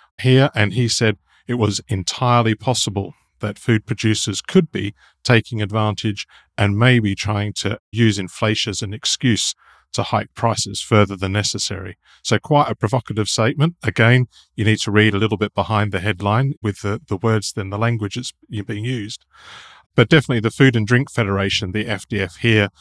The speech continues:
really took exception to his, uh, language and found that to be quite provocative. So their boss, Karen Betts, really hit back super quick, saying that increases that, uh, are being pushed through are rooted in, you know, the, in the disruption caused by covid nineteen,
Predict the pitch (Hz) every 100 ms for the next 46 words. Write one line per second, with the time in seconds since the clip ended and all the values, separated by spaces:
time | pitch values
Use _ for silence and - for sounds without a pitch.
0 | - _ - 113 120 104 - - 98 -
1 | 113 - 98 101 95 104 95 - 98 95
2 | 98 101 95 95 - - 98 90 117 101
3 | 90 117 - - 117 - 120 107 - 98
4 | 101 98 95 - - 101 - - - -
5 | - - 120 107 113 - - - 110 104
6 | 101 117 - - - - _ - 101 120
7 | 110 98 120 - 110 - - - 113 101
8 | - 101 - - 107 98 98 113 - -
9 | - - - 127 117 - 110 - 113 101
10 | - 104 - - 101 98 101 _ - -
11 | 107 107 101 - 117 - 117 101 95 104
12 | 127 - 101 101 101 98 98 107 123 95
13 | 90 117 - 101 95 104 - 117 - 113
14 | 98 110 104 - 95 - 110 98 101 107
15 | 98 - 139 139